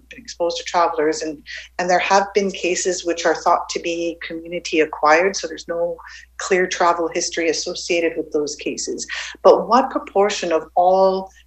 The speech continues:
cases are B one one seven, let's say, today? We don't know. So, you know, there are various approaches that can be taken to do, to try and understand this.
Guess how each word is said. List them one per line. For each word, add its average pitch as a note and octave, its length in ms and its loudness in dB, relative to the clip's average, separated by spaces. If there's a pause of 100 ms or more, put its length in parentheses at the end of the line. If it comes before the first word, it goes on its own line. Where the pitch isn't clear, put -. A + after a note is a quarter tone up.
cases E3+ 500 -2
are D#3+ 180 -2
B F#3 200 -8
one F3+ 280 -6
one D#3 220 -2
seven, D#3 640 0
let's - 260 0
say, E3 200 6
today? E3 580 6 (240)
We G3 240 -10
don't A#3+ 460 2
know. F3 340 0
So, F#3+ 400 4 (600)
you G#3 120 -4
know, G3 140 0
there G#3 180 8
are G3+ 60 0
various B3 420 6
approaches F#3+ 500 -2
that F#3+ 120 -2
can F#3+ 140 -14
be F3 120 -14
taken G3 440 -8
to F#3+ 100 -12
do, F#3 640 -10
to - 260 -8
try F3 280 -2
and D#3+ 520 -4 (100)
understand F3 680 -4
this. A#3+ 400 -4